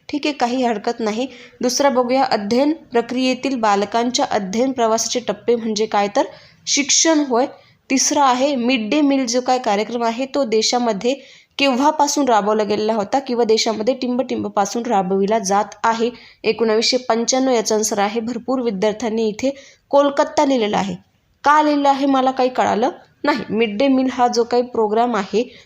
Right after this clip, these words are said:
तो एकोणावीसशे पंच्याण्णव पासून राबविला जात आहे. चौथा आहे आंतरराष्ट्रीय शांतता दिवस म्हणून एकवीस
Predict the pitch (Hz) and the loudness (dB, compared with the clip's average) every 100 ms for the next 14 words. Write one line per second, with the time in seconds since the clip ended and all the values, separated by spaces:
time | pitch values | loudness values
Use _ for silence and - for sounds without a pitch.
0 | - 277 294 240 240 208 214 220 247 226 | 0 2 2 0 0 0 0 0 -2 -2
1 | 233 247 254 277 247 185 233 208 185 190 | -2 0 0 2 0 0 -2 0 0 2
2 | 196 208 208 208 208 269 - _ _ - | 0 0 0 -2 -4 -4 -8 _ _ 0
3 | 262 262 277 277 294 247 240 262 247 262 | 0 2 2 2 2 0 0 -2 0 0
4 | - 262 269 262 226 226 240 262 220 214 | 0 0 0 0 -2 -2 0 -2 0 0
5 | 247 254 233 214 - 220 220 233 285 247 | -2 -2 -2 -4 -2 -6 -4 -2 0 0
6 | 202 | -4